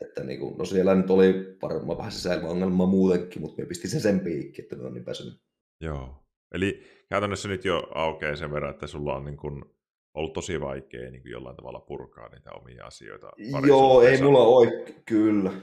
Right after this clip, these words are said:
Speaker 1: Ja ei mulla niinku, siis mä en ikinä avannut niinku esimerkiksi vaimolle, jos joku vituutti tai ahisti tai oli niinku huono olla, koska mä ajattelin, että se menee rikki siitä, kun hänellä oli omiakin mielenterveysongelmia jonkun verran.
Speaker 2: Joo.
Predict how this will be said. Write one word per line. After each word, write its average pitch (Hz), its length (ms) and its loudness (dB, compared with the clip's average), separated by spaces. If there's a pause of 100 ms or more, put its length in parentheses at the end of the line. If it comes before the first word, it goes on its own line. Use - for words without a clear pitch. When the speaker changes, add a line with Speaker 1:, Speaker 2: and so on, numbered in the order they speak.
Speaker 1:
Ja 82 200 -8
ei 110 120 0
mulla 113 260 4
niinku, 110 240 0
siis 107 240 -6
mä 110 60 -2
en 104 120 0
ikinä 110 400 0
avannut 98 460 2
niinku 87 300 -4
esimerkiksi 92 500 -4
vaimolle, 95 560 2
jos - 140 -6
joku 90 300 -8
vituutti 82 400 -12
tai 64 220 -14
ahisti 95 360 -12
tai 78 220 -14
oli 85 160 -10
niinku 90 260 -8
huono 90 260 -2
olla, 82 340 -6
koska - 260 -18
mä 85 80 -10
ajattelin, 82 400 -10
että - 100 -20
se 92 60 -12
menee 90 280 -2
rikki 90 380 -2
siitä, 78 220 -10
kun 98 140 -16
hänellä 85 220 -8
oli 90 140 -2
omiakin 87 440 -2
mielenterveysongelmia 78 1120 -16
jonkun - 380 -20
verran. 65 260 -20 (360)
Speaker 2:
Joo. 73 460 -12